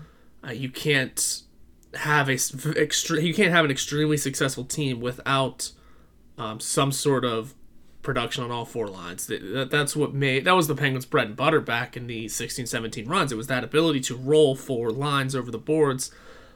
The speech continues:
um, and have something, uh, have something there. You know, yeah, the seventeen team, the fourth line of the seventeen team wasn't necessarily gonna score you a ton of goals, but there was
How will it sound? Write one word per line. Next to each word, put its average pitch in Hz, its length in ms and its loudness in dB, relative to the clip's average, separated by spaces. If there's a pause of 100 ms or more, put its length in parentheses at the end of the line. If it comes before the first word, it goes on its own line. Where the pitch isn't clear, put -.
(260)
um, 110 320 -8 (180)
and 135 100 -6
have 131 220 2
something, 131 1080 -2 (640)
uh, 107 120 -10
have 139 200 2
something 131 380 -4
there. 107 320 -2 (640)
You - 100 -12
know, 95 100 -12
yeah, 139 380 2
the 127 100 -2
seventeen 131 560 -2
team, 127 160 -6
the 131 80 -6
fourth 170 260 4
line 151 160 6
of 143 60 4
the 135 80 0
seventeen 131 420 0
team 127 200 -2
wasn't 127 220 0
necessarily 123 340 0
gonna 113 140 -4
score 127 300 -2
you 110 80 -4
a 107 40 -2
ton 98 180 -10
of 87 60 -18
goals, 143 280 4
but 135 400 -2
there 123 140 -2
was 120 520 -4